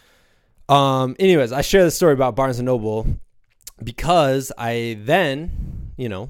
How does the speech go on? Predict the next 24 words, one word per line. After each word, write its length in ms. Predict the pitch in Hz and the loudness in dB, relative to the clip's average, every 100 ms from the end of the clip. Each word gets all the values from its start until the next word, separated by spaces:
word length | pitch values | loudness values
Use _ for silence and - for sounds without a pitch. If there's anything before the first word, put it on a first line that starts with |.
| - | -10
we 580 | 113 113 107 110 113 113 - - - _ _ _ _ _ _ _ _ _ 113 101 | -8 -8 -6 -8 -8 -10 -14 -18 -20 _ _ _ _ _ _ _ _ _ -16 -12
are 120 | 104 | -10
going 320 | 98 92 104 | -10 -10 -10
through 160 | 107 104 | -12 -12
the 100 | 101 | -14
grief 560 | 95 98 98 - - - _ - | -14 -14 -14 -16 -20 -20 _ -12
process 640 | 87 - - 87 113 - | -12 -12 -14 -12 -12 -14
and 140 | 92 95 | -16 -14
the 60 | |
grief, 220 | 95 92 - _ _ | -14 -16 -18 _ _
grief 220 | - 107 - | -14 -12 -12
cycle. 460 | 85 - 98 110 _ _ _ _ | -14 -12 -14 -14 _ _ _ _
And 140 | 107 | -8
I 80 | 110 | -4
remember 960 | 117 110 107 104 113 120 123 123 123 123 _ _ _ _ _ _ _ _ - | -4 -4 -6 -8 -6 -2 -2 -2 -6 -10 _ _ _ _ _ _ _ _ -18
six 460 | - - 123 - | -14 -6 -6 -6
months 280 | 127 123 - | -6 -4 -4
later 500 | 113 104 90 80 101 - - _ _ | -6 -6 -8 -14 -16 -20 -20 _ _
or 160 | 101 95 | -10 -10
something, 400 | - 82 - 73 | -10 -14 -16 -14
it 100 | 104 | -10
was, 240 | 107 92 | -10 -10
like, 160 | 101 98 _ _ | -12 -14 _ _
a 120 | - | -16